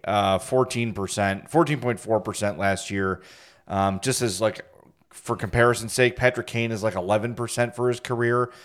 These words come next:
So fourteen's a little bit high. Uh, he was almost twenty-two percent in the playoffs. So that, that might drop off a little bit.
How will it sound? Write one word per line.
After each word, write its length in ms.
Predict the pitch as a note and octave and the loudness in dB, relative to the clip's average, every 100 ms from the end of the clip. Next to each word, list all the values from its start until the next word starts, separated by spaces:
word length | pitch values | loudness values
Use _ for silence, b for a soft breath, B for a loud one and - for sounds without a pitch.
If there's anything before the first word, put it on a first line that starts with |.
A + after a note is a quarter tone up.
| b - | b -2
So 160 | D#3 | 2
fourteen's 500 | C#3+ F#3 F3+ D#3+ D#3 | 4 6 4 4 2
a 60 | C3+ | 2
little 320 | G#2+ B2+ C3+ | 4 4 4
bit 160 | C3 C3 | 4 2
high. 460 | A#2 A#2+ B2 C3 C3+ b b b - | 2 2 2 -2 -6 b b b 0
Uh, 340 | G#2+ G#2+ G#2 | 6 6 6
he 120 | G2 B2 | 4 2
was 220 | A#2+ - | 2 2
almost 400 | A#2 C3 A#2 - | 2 2 0 -2
twenty-two 500 | B2+ A#2 G2+ - C#3+ | -2 -2 -4 -4 -2
percent 360 | B2+ A2+ A2 | 0 0 -2
in 40 | E2+ | -4
the 60 | |
playoffs. 460 | G2+ - G#2+ A2 A#2 | -4 0 2 4 2
So 140 | - D3+ | -2 -2
that, 240 | - - | -2 -2
that 140 | F4+ | -2
might 200 | B3 C#3 | 2 2
drop 260 | - A2+ A2 | 4 4 6
off 180 | A2+ A2+ | 6 4
a 40 | |
little 420 | F2 F2 F#2+ B2+ E3 | -2 -6 -2 0 2
bit. 380 | E3+ F3+ F3+ | 4 4 2